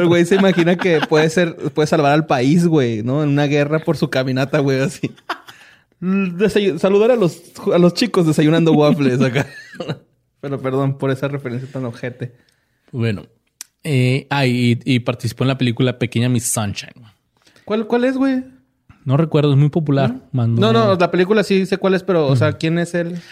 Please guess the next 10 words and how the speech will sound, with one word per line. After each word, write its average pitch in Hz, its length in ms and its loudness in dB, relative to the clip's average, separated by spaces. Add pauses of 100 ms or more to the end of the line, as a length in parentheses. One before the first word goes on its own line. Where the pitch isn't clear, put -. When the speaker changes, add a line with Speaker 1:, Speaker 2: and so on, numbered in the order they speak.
Speaker 1:
Ah, 143 260 -2
él 143 160 2
interpreta 139 400 0
al 151 80 2
agente 127 380 -2
literario 127 480 0
de 120 100 0
Greg 110 480 -4 (100)
Kinnear. - 480 -6 (720)
Speaker 2:
Ok. 120 180 -18